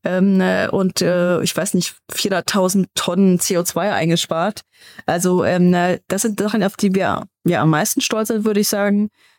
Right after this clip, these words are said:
Dann haben wir letztes Jahr unseren Fonds geschlossen. Da haben wir uns auch gefreut, dass wir den verdoppeln konnten. Da sind jetzt, äh, fünfzig Millionen, insgesamt fast hundert, äh, Millionen under Management.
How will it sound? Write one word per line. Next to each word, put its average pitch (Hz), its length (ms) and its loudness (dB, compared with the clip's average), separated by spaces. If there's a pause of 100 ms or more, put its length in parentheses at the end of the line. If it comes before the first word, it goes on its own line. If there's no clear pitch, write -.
Dann 185 160 -2
haben 202 120 2
wir 185 120 2
letztes 175 400 0
Jahr 175 180 0
unseren 170 220 0
Fonds 226 260 -4
geschlossen. 214 540 -2
Da 190 100 0
haben 185 100 0
wir 165 40 0
uns 156 100 -4
auch - 160 -2
gefreut, 196 320 -4
dass 196 140 -4
wir 196 60 -2
den 185 100 0
verdoppeln 190 460 -2
konnten. 180 500 2
Da 180 120 -2
sind - 160 -2
jetzt, - 300 -4
äh, 175 280 0
fünfzig - 640 -4
Millionen, 202 600 2
insgesamt 185 560 0
fast - 300 -4
hundert, 196 320 0
äh, 165 400 2
Millionen 175 320 4
under - 340 0
Management. 202 680 0